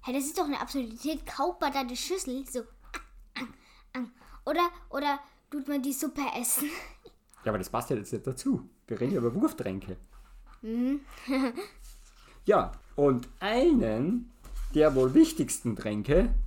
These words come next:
Speaker 2: ist ein
Speaker 1: Ist
Speaker 2: Trank der Schwäche, weil nämlich, wozu kann man den benutzen?
Speaker 1: Für einen Dorfbewohner zum Heilen.
Speaker 2: Genau, und das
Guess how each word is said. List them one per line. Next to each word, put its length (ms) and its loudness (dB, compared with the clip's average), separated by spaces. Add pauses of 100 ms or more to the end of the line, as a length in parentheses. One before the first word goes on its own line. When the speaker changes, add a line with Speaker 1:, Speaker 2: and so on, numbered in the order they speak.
(360)
Speaker 2:
ist 240 -4
ein 120 2
Speaker 1:
Ist 140 0
Speaker 2:
Trank 420 2
der 140 4
Schwäche, 680 2 (120)
weil 440 4
nämlich, 440 4
wozu 220 2
kann 120 2
man 60 2
den 100 2
benutzen? 560 -2 (540)
Speaker 1:
Für 320 -4
einen 320 0
Dorfbewohner 800 -2
zum 300 -10 (180)
Heilen. 680 -12 (380)
Speaker 2:
Genau, 420 0
und 200 -6 (100)
das 540 -4